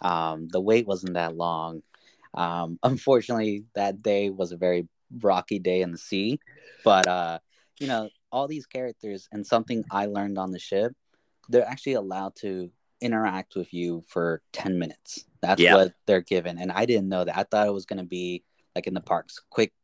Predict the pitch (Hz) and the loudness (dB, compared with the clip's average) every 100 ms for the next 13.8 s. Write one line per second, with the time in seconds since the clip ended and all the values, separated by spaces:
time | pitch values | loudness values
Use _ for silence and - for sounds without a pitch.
0 | _ - 120 113 - 98 92 - _ _ | _ -8 -2 -2 -2 -2 -4 -4 _ _
1 | _ _ _ _ _ - 90 107 110 120 | _ _ _ _ _ -6 4 6 8 6
2 | 143 - 139 147 139 131 117 110 117 - | 4 0 2 2 2 0 0 2 0 -2
3 | 92 107 104 78 - - 104 113 123 120 | -2 2 4 2 -8 -10 0 0 0 -4
4 | 104 101 110 123 104 98 95 113 131 113 | -4 -4 -4 -4 -2 -2 0 0 2 0
5 | - 107 110 104 - - 95 101 101 98 | 0 -2 -2 -6 -8 -6 -2 0 -2 0
6 | 98 92 95 90 - 95 90 - - - | 0 0 -6 -6 -2 0 0 -6 -20 -20
7 | - 110 101 87 98 95 92 82 85 92 | -10 -6 -4 -4 -4 -2 -2 -6 -2 0
8 | 87 - 90 85 90 82 82 82 85 85 | 0 0 -2 0 -4 -2 -2 -2 -2 -2
9 | 82 85 - 92 110 170 _ _ _ 95 | -4 -8 -2 0 2 0 _ _ _ 4
10 | 85 - _ - 120 95 80 85 78 _ | 4 2 _ -10 -6 -4 -4 -4 -6 _
11 | - 139 131 127 127 120 120 117 107 87 | -2 -2 0 -4 -2 0 -2 -2 -4 -6
12 | 87 85 87 107 113 107 101 90 90 98 | -8 -10 -8 -4 -2 0 0 0 0 -4
13 | 104 85 - 95 92 87 78 - | -4 -4 -2 -2 -2 -6 -8 -12